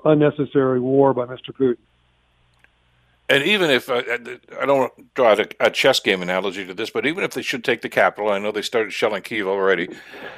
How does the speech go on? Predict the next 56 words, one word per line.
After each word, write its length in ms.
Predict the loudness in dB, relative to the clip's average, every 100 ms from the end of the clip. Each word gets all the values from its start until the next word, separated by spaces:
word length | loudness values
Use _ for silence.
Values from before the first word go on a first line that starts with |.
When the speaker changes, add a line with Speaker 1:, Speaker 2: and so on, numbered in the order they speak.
| -18 -8
Speaker 2:
Uh, 140 | 2
that's 260 | 4 4 4
not 160 | 2
the 100 | 4
end 80 | 0
of 60 | 0
the 80 |
game 240 | 0 0 -2
here, 240 | -4 -2
is 100 | -2
it? 100 | 0
I 60 | 0
mean, 160 | 2
I, 120 | 2 2
we've 280 | 0 -2
seen 240 | 0 -2 -2
reports, 440 | -2 2 2 2
Speaker 1:
Yeah. 80 | 2
Speaker 2:
I 180 | 4 2
know 140 | 2
you 220 | 0 2 2
have, 200 | 0 0
Colonel. 380 | -4 -2 -4 _ -20 -20 -2
Uh, 200 | 4 4 4
you've 140 | -2 4
got 280 | 4 2
civilians 840 | -2 0 0 4 4 4 2 -2 -4
who 140 | 0
are 80 | 0
coming 280 | 0 -4 0
back 240 | 2 2
into 160 | 0 -4
the 120 | -4
country, 360 | -2 -2 -2 -6
you 80 | -4
know, 120 | -2
sending 360 | 0 0 0
their, 160 | 0 0
their, 260 | 2 0 0 -10 -6
their, 180 | 0 0
their, 260 | 0 -4 -6 -10
the, 180 | -10 -10
the 80 | -2
women 320 | 2 4 2
and 80 | -2
children 380 | -2 0 2 0
away 360 | 2 4 4 2
and 140 | -4
coming 240 | -4 -2
back 260 | 0 0 2
in, 220 | 0 0 -6 -20 -18 -4
taking 380 | 0 2 2
up 180 | 2 6
arms. 440 | 6 8 6 2 -4
They're, 140 | -2
they're, 300 | 0 0 0